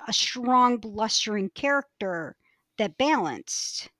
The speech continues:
But now you, here you have two strong knuckleheads against one somewhat strong, serious, tough guy?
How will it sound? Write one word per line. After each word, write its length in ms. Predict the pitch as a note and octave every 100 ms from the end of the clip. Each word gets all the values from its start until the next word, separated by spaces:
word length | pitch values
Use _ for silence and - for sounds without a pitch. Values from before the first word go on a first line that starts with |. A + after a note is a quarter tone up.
| _ -
But 100 | B3+
now 160 | C4+
you, 180 | C#4+ C#4
here 140 | C4 D4
you 120 | C#4+
have 120 | A#3
two 400 | - - D4+ C#4+
strong 480 | C4+ - C4 A#3 A#3
knuckleheads 800 | B3 C4+ C#4 A#3+ F#3 F3+ F3 -
against 440 | F#3+ G#3+ G3+ - -
one 520 | A3 A3+ A3 A3 G#3+ _ _ _ _ _ _
somewhat 560 | - - A#3 A#3+ A3+ A3
strong, 800 | - - A3 G#3+ G#3+ G#3 G3+ G3 _ _ _ _ _ _
serious, 1000 | - - A#3 A#3 A#3 A3+ G#3+ G#3 - - - _ -
tough 260 | F#3+ -
guy? 200 | D#4 F4